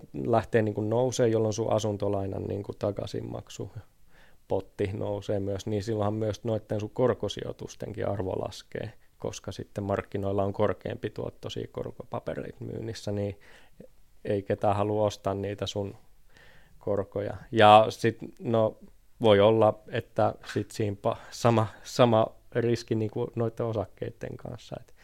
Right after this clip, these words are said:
jos korot vaan nousee, niin sitten niitten sun korkosijoitusten arvo laskee, jolloin taas sä voit joutua pakkomyymään niitä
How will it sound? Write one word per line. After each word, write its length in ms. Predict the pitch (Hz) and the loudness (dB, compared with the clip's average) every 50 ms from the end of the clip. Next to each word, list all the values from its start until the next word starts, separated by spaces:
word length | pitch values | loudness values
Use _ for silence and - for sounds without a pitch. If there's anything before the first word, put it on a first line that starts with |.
| - - - - - - - | -20 -20 -20 -20 -20 -6 -2
jos 160 | 107 104 98 | 0 0 0
korot 360 | - - 104 95 95 95 - | 0 0 -2 -2 -2 -2 -2
vaan 200 | 104 104 101 101 | -2 0 0 0
nousee, 520 | 104 104 104 101 101 - - 104 104 101 98 - - - _ - | -2 -2 -4 -4 -6 -6 -8 -6 -6 -6 -8 -12 -16 -20 _ -10
niin 280 | 98 98 98 98 95 - | -8 -6 -6 -6 -6 -8
sitten 360 | - - - - - - 104 | -10 -12 -14 -12 -10 -8 -6
niitten 300 | 101 101 98 - - 101 | -6 -8 -6 -6 -8 -6
sun 200 | - - 104 101 - - | -6 -6 -8 -10 -12 -12
korkosijoitusten 840 | - - 107 104 98 - 104 - 110 113 113 - - - - - - - | -8 -4 -4 -4 -4 -4 -8 -8 -8 -8 -8 -10 -14 -14 -14 -12 -10 -10
arvo 260 | - - - - 67 | -10 -8 -8 -8 -8
laskee, 400 | 69 - - - - - - - - - - - - - - - - - - - - - - - | -8 -10 -12 -14 -18 -20 -20 -20 -20 -20 -20 -20 -20 -20 -20 -20 -20 -20 -20 -20 -20 -10 0 2
jolloin 320 | 104 98 95 95 98 95 | 4 4 4 4 2 2
taas 300 | - 104 98 95 92 - | 4 4 4 4 2 -2
sä 100 | - 101 | -4 -4
voit 240 | 98 98 95 - - | -2 -4 -4 -4 -6
joutua 340 | 101 98 101 - 107 104 101 - - - - _ _ | -6 -8 -6 -8 -10 -10 -10 -12 -18 -20 -20 _ _
pakkomyymään 720 | - 98 - - - - - - - - - - - 110 | -2 -2 -2 -4 -8 -12 -10 -10 -10 -10 -10 -12 -12 -10
niitä 220 | 110 110 110 - | -10 -12 -12 -14